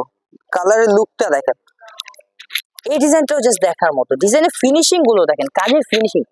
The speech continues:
এটা হয়তো বা দেশি মেশিনে কাজ হয়েছে, but কাজের ফিনিশিংটা কিন্তু অনেক ভালো আসছে। তো দেখেন এগুলো সব আমাদের নিজস্ব ফ্যাক্টরির কাজ, নিজস্ব ফ্যাক্টরি সবকিছু। দেখেন ওড়নাটা দেখেন, মাশাআল্লাহ, অসাধারণ একটা ওড়না, ও, মানে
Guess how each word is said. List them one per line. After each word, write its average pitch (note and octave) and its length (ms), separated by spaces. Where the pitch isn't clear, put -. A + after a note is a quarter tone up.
এটা A#3 200
হয়তো B3+ 280
বা G4 60
দেশি C4 240
মেশিনে D4+ 280
কাজ A#3 180
হয়েছে, B3 240
but B3 100
কাজের A#3+ 280
ফিনিশিংটা B3+ 540
কিন্তু C#4 160
অনেক A#3+ 140
ভালো E3+ 240
আসছে। - 240
তো G3+ 60
দেখেন F#3+ 200
এগুলো D4+ 240
সব E4+ 140
আমাদের D#4+ 260
নিজস্ব B3+ 260
ফ্যাক্টরির A3 480
কাজ, F3+ 180
নিজস্ব G3+ 220
ফ্যাক্টরি F#3 400
সবকিছু। - 360
দেখেন B2+ 160
ওড়নাটা F#3+ 420
দেখেন, A2+ 180
মাশাআল্লাহ, B2+ 420
অসাধারণ D3+ 440
একটা - 200
ওড়না, G3+ 180
ও, - 20
মানে C4 140